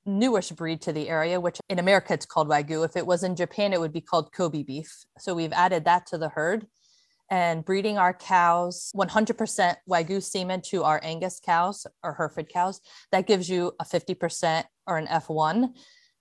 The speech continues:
which is, can be called American Wagyu. So we have the American Wagyu,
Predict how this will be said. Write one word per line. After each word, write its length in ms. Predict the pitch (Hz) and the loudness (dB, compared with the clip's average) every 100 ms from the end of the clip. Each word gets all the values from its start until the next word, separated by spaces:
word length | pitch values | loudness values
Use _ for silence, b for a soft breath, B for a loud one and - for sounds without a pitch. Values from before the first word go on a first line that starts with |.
| _ | _
which 220 | 190 185 | -2 -2
is, 100 | - | -4
can 220 | - 208 185 | -4 -2 0
be 100 | 180 | 0
called 220 | - 180 | 2 2
American 400 | 165 165 160 165 | 2 0 0 -2
Wagyu. 480 | 160 156 151 135 131 _ | -2 -2 -2 -4 -8 _
So 640 | - - 180 160 160 - - | -10 -4 0 2 2 -2 -8
we 160 | 165 | -8
have 220 | 156 165 | -2 -2
the 60 | 156 | -2
American 400 | 151 160 160 160 | -4 -4 -4 -4
Wagyu, 540 | 160 147 160 233 277 | -2 -2 0 0 0